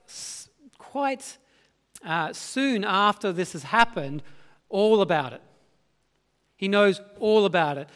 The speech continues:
And it would have been well known that the king who had disappeared for seven years had come back.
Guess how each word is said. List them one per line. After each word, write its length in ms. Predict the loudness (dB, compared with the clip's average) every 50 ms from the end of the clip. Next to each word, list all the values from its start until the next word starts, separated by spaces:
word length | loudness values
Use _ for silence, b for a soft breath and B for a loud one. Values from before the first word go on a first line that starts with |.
| b b b b
And 160 | -2 0 0
it 160 | 0 0 0 0
would 140 | 0 0 0
have 120 | 2 2
been 320 | 0 0 2 0 -4 -2
well 320 | 4 6 8 8 8 8 6
known 560 | 4 2 2 2 2 0 -2 -4 -6 -6 b b b b _
that 80 | -10
the 80 | -10 -10
king 360 | -10 -4 -2 -2 -2 0 -2
who 80 | -2 -4
had 100 | -4 -4
disappeared 380 | -8 -10 -8 -4 -4 -4 -4 -6
for 40 |
seven 300 | -4 -2 -2 0 0 0
years 160 | -4 -4 -4 -6
had 120 | -8 -6
come 200 | -6 -6 -4 -4
back. 300 | -6 -6 -6 -8 -14